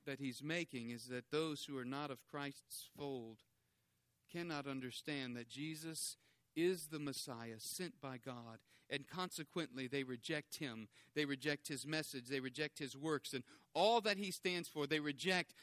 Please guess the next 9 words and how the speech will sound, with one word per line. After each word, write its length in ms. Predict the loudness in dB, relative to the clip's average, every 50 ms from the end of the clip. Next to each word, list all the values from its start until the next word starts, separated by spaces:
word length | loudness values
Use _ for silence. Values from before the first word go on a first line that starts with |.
| -8 -2
the 80 | -2 0
divine 640 | 0 0 4 4 4 6 6 6 6 4 4 2 2
mission 440 | 4 4 4 4 4 0 0 0 0 -2
of 180 | -4 -6 -6
Christ 640 | -4 -2 0 2 2 0 0 -2 -4 -6 -8 -8 -12 _ _ _ _ _ _ _ _ _ _ _ -18
because 300 | -12 -6 -4 -4 -4 -2
they 140 | -4 -4 -4
do 200 | -2 -4 -4 -4
not 260 | -2 -2 -2 -4